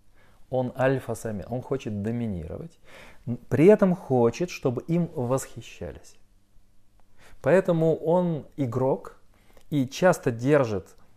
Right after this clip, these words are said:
многие вещи спрятанными, чтобы потом выкладывать их перед, м, своими,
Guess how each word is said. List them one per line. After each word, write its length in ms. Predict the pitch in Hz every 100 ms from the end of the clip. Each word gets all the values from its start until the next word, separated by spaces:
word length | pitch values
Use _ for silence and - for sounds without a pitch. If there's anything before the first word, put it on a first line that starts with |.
| -
многие 480 | 110 143 143 117 120
вещи 640 | 120 135 - - 107 95 92
спрятанными, 840 | - - 208 220 143 120 104 98 - - -
чтобы 320 | - 131 127
потом 580 | 131 127 185 190 185 - - - _ - - - -
выкладывать 800 | 123 165 160 170 143 131 131 -
их 360 | 143 143 - -
перед, 440 | 120 120 113 - - - - - _ - _ -
м, 560 | 113 101 98 95 95 98
своими, 720 | - 117 123 117 104 95 90